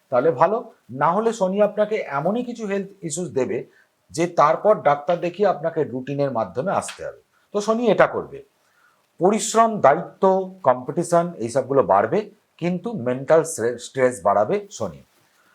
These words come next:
আপনাকে লোয়ার অ্যাবডোমেন বা আপনার ডাইজেস্টিভ সিস্টেম এইসব জায়গাতে সাবধান থাকতে বলা হচ্ছে। রাহু,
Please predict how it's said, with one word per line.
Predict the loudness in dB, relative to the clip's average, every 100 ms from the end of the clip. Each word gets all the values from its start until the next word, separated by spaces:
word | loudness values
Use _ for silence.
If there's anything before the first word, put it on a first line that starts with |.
| _
আপনাকে | 0 0 2 -2 2 2
লোয়ার | 2 0 4 6
অ্যাবডোমেন | 4 4 2 2 2 2
বা | 4 4
আপনার | 2 0 -2 -2
ডাইজেস্টিভ | -6 -4 -4 -6 -8 -10 -8
সিস্টেম | -8 -6 -6 -6
এইসব | -8 -8 -8
জায়গাতে | -4 -4 -4
সাবধান | -6 -6 -6 -10 -10
থাকতে | -14 -10 -6
বলা | -6 -6
হচ্ছে। | -12 _ -20 -20 _ _ _ _ _ _ _ _ _
রাহু, | 4 4 4 -4